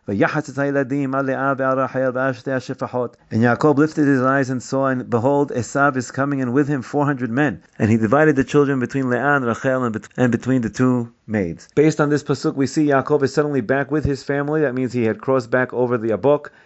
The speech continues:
even with his disjointed leg. And again, back to more of our questions. If he wanted to be with the family, why did he initially stay back on the northern side of the Yabok? And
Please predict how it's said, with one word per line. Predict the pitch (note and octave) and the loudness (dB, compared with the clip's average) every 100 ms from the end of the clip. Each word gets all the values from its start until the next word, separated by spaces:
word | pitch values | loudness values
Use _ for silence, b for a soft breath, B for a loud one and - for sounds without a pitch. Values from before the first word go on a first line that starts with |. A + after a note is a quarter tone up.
| b - | b -6
even | C3+ A#2+ | -4 -2
with | B2 C3+ | 0 2
his | C3 A2 | 2 0
disjointed | A2 A2 B2 A#2 G#2 | -6 -4 -6 -4 -2
leg. | A#2 C#3 B2+ b b b - | 2 2 0 b b b -6
And | A#2 A#2 A2 | -2 -2 -2
again, | - G#2+ C3+ | -4 -2 0
back | A2+ B2+ B2 | 0 0 -2
to | |
more | A#2 A#2 | -2 0
of | A2+ | 0
our | G#2+ | 0
questions. | - D#3 D3 C#3 B2 | 0 0 0 -4 -6
If | G#2 | -6
he | A2+ | -6
wanted | A#2 E3+ D#3+ | -2 -2 -2
to | C#3 | -4
be | |
with | C3+ B2+ | -4 -4
the | A#2+ | -4
family, | C3 B2+ B2+ B2 | -6 -4 -4 -4
why | G2+ A2+ B2 | -4 -2 -2
did | A#2 A#2 | -2 -4
he | A#2 | -4
initially | A#2 B2 A#2+ A#2 | -4 -6 -6 -8
stay | - A#2 | -6 -6
back | G#2 B2 A#2 A2+ | -2 -4 -4 -6
on | A2 | -6
the | |
northern | G#2+ B2 B2+ A#2 | -2 0 0 0
side | G#2+ A2+ A2 G#2+ | -4 -2 -2 0
of | |
the | G2+ G2 | 0 -2
Yabok? | G2 C#3+ C#3+ b b b b | 2 2 0 b b b b
And | - A#2 G#2+ | -8 -6 -8